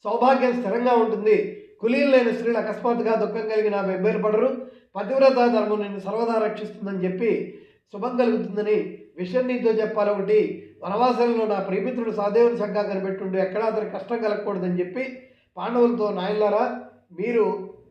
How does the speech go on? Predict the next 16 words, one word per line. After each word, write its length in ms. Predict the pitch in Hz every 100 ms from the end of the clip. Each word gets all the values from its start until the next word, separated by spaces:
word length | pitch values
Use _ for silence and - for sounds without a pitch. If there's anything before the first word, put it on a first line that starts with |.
| -
ధర్మపరాయణులు, 800 | 196 247 - 196 220 226 226 233
సదాచారులు, 880 | 180 190 226 226 196 190 190 - - - _ _ _ _ _ _ _
భక్తులు, 400 | 214 - 254 254
పాపరహితులు, 680 | 247 208 214 233 226 214 214
దేవతలను 420 | 185 202 214 233
పూజించేవారు, 680 | 208 208 208 202 196 190 190
ఈ 100 | 180
ఆపదలో 380 | 175 196 226 220
మీకు 180 | 208
ఎలా 160 | 208 202
కలిగింది? 420 | 190 190 190 185
ఇది 200 | 185 180
తప్పక 580 | 185 185 233 220 - - - - _
ప్రారంభ 480 | 190 214 254 240 233
దోషమే 340 | 226 - 220 208
ఉంటుంది. 640 | 196 196 202 156 -